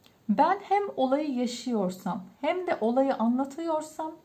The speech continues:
kahraman bakış açısını kullanmışım demektir. Yani kendisi de olaylar içinde yer alan, olayları aktaran anlatıcıdır. Ben bu bakış açısına birinci kişi anlatıcı da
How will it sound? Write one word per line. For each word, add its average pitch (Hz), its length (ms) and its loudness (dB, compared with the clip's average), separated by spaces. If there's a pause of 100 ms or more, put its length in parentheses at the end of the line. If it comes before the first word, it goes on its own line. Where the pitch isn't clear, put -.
kahraman 294 580 2
bakış 214 260 -4
açısını 269 400 -6
kullanmışım 220 640 0
demektir. 202 420 -2
Yani 247 420 0 (400)
kendisi 311 480 -2
de 359 40 2
olaylar 269 480 6
içinde 214 480 0
yer 202 200 0
alan, 311 380 0 (500)
olayları 277 480 4
aktaran 285 500 -2
anlatıcıdır. 220 720 0 (420)
Ben 302 340 8 (260)
bu 269 300 -4
bakış 277 340 -2
açısına 214 640 -2 (140)
birinci 269 520 -2
kişi - 220 -6
anlatıcı 233 720 -2
da 277 200 2